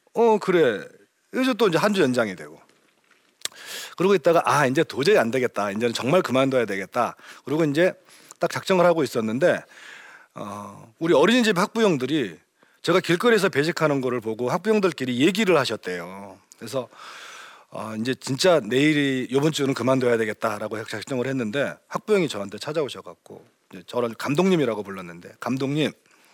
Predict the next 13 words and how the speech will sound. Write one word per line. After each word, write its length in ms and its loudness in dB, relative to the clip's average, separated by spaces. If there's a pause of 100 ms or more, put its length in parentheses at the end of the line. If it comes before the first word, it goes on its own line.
(880)
아, 100 -20
감독님이 400 2
좋은 220 -2
일 120 -2
하시는데 680 -8 (440)
저희가, 560 -4 (500)
어, 260 -18
이제 160 -8
컵라면 480 2
말고 520 -8
국을 280 0
끓여드릴게요." 680 -2 (3000)
그, 140 2